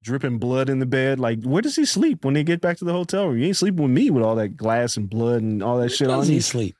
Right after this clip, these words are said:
Speaker 1: Like, you gonna go take a shower?
Speaker 2: I don't think a shower gonna work.
Speaker 1: It ain't. You ain't getting all that glass out your hair.
Speaker 2: <laughs>
Speaker 1: The fuck?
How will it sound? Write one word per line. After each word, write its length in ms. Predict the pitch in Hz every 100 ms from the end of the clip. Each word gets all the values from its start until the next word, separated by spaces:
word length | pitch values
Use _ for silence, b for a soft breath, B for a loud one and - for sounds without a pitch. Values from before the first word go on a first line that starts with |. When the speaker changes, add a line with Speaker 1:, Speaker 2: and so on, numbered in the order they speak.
| _ _
Speaker 1:
Like, 140 | 156
you 100 | 165
gonna 120 | 220 220
go 120 | 220
take 180 | 277 233
a 60 |
shower? 440 | 208 226 311 370 349 _ _ _ _
Speaker 2:
I 60 | 151
don't 140 | -
think 100 | 175
a 60 | 139
shower 260 | 185 190
gonna 180 | 226 202 330
work. 240 | - - _
Speaker 1:
It 100 | 233
ain't. 340 | 339 330 117 -
You 140 | 240
ain't 120 | 254
getting 120 | 196 190
all 80 | 170
that 80 |
glass 320 | 120 127 135 139
out 140 | 127
your 100 | 113
hair. 200 | 139 160
Speaker 2:
<laughs> 140 | -
Speaker 1:
The 200 | 214 202
fuck? 340 | 190 - 294